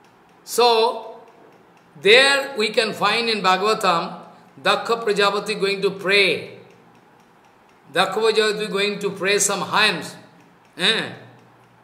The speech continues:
He is going to pray. So much thing he is speaking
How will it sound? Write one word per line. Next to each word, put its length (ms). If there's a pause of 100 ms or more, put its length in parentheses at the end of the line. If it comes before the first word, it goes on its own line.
(380)
He 160
is 140
going 220
to 120
pray. 360
So 260
much 200
thing 300
he 80
is 160
speaking 600